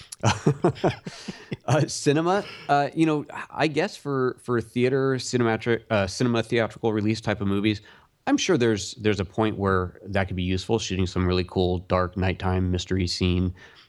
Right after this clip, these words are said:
you know, the murderer going down the dark alley kind of a thing. And sure, uh, to be able to get the, the details out of that, I'm sure that there's, uh, some great use cases for that, in which case thirty grand is nothing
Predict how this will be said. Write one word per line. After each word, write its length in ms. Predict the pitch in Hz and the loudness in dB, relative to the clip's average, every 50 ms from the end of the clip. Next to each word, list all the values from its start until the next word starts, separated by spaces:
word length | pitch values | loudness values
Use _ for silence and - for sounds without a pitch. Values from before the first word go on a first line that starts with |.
| _ _ | _ _
you 80 | 98 | 2
know, 40 | 95 90 | 2 2
the 60 | 92 | 2
murderer 380 | 92 95 92 90 92 92 92 | 2 2 2 2 2 0 0
going 240 | 90 92 95 95 92 | 2 2 2 2 2
down 180 | 90 92 95 92 | 2 2 2 2
the 60 | 87 | 2
dark 240 | 92 92 92 90 - | 2 0 0 2 2
alley 240 | 90 92 92 92 90 | 2 2 2 0 0
kind 180 | - 92 90 | 0 0 0
of 60 | 90 | 0
a 60 | 90 87 | -2 0
thing. 280 | - 90 87 90 90 | 0 0 0 0 0
And 100 | 90 92 | -2 -2
sure, 320 | 92 - 160 170 101 87 - - | 0 2 2 2 0 0 -2 0
uh, 160 | 95 95 92 | 0 0 0
to 100 | 90 95 | 0 0
be 60 | 95 | 2
able 140 | 98 98 98 | 2 2 2
to 60 | 98 92 | 2 0
get 180 | 101 98 - | 0 -2 0
the, 240 | - 98 95 95 95 | 0 2 2 2 0
the 120 | 95 101 95 | 0 -2 0
details 440 | 87 101 95 92 - 104 101 95 98 | 0 0 0 0 0 0 0 2 2
out 120 | 95 92 | 0 0
of 60 | 92 92 | 2 2
that, 260 | 90 92 - - - - - - - - _ | 2 0 0 -2 -6 -18 -20 -20 -20 -10 _
I'm 80 | - 85 | -6 -4
sure 160 | - - 95 | 0 0 0
that 140 | 92 98 90 | 0 2 0
there's, 280 | 101 98 92 - - | 0 0 0 0 0
uh, 200 | 98 95 95 95 | 2 2 2 0
some 180 | 92 - 98 95 | 0 0 -2 0
great 220 | 92 95 123 - | 2 2 0 0
use 160 | 85 87 - - | -2 -6 -4 -2
cases 260 | 92 90 - 87 - | -2 -2 -2 -4 -8
for 120 | - 92 | -4 -2
that, 100 | 90 90 | -2 0
in 60 | 90 | 0
which 120 | 95 95 - | -2 0 0
case 160 | - 90 - | 0 0 2
thirty 200 | - 98 92 87 | 0 0 0 2
grand 260 | 90 104 104 98 90 | 2 2 2 2 0
is 100 | 82 82 | -2 0
nothing 380 | 95 98 101 98 - 65 67 | 0 0 0 0 -4 -8 -10